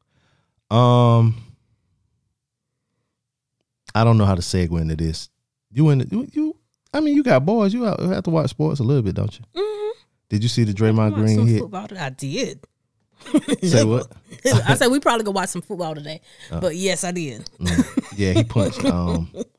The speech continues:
Speaker 1: he punched the fuck out of damn Jordan Poole, his own teammate. I don't know why, but, um, in the vi-,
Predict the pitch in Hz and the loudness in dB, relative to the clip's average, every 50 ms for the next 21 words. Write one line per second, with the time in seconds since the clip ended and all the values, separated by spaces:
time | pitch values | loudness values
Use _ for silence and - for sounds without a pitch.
0 | - - - _ _ _ - 214 180 - 160 113 - - - - _ _ _ _ | -20 -20 -20 _ _ _ -8 -2 2 2 2 2 0 -4 -10 -14 _ _ _ _
1 | - 160 196 180 - - 107 101 95 92 90 98 95 92 92 90 90 87 85 - | 2 4 4 4 2 0 0 0 0 -2 -2 0 0 0 0 0 -2 -4 -6 -8
2 | - _ - - - _ _ _ _ _ _ _ _ _ _ _ _ _ _ - | -14 _ -20 -20 -20 _ _ _ _ _ _ _ _ _ _ _ _ _ _ -4
3 | 98 110 107 107 98 98 90 - 117 110 101 98 92 87 80 - - _ - 120 | 0 2 2 2 2 0 0 0 0 0 0 -2 -4 -6 -8 -12 -18 _ -2 0
4 | 120 120 110 - 131 151 170 175 170 165 170 147 120 104 95 87 80 - _ _ | 0 0 0 2 2 4 4 4 2 2 2 2 2 2 0 -2 -4 -6 _ _
5 | _ _ _ _ _ _ _ _ _ _ _ _ _ _ - - 143 180 175 165 | _ _ _ _ _ _ _ _ _ _ _ _ _ _ -4 0 2 2 4 4
6 | 143 117 98 95 104 104 101 92 90 90 - _ _ _ - - 95 92 90 87 | 4 2 2 2 2 2 2 2 0 -2 -6 _ _ _ -8 -6 -4 -2 -2 -2
7 | 85 82 82 82 85 - - 113 127 120 104 95 110 | -2 -2 -2 -4 -6 -4 2 4 4 4 4 2 -2